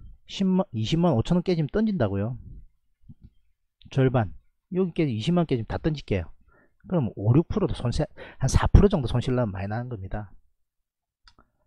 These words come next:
한 방에 이십이 프로도 빠진 거 보셨죠? 삼성바이오로직스. 상패 대기 될지 안 될지 몰라요.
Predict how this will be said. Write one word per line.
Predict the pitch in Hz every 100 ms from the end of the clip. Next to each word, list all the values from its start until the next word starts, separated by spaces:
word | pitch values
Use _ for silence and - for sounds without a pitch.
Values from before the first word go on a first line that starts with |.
| _
한 | - 143
방에 | 135 101
이십이 | 92 107 139 156
프로도 | - 143 120 101 _
빠진 | 131 127
거 | 110
보셨죠? | 123 120 - 98
삼성바이오로직스. | - 110 110 113 120 107 95 - - 117 - _ -
상패 | - 160 160 170 151
대기 | 151 139 120 101 _ _ _ _ _ _ -
될지 | 160 170
안 | 120
될지 | 117 -
몰라요. | 90 110 139 147 98 104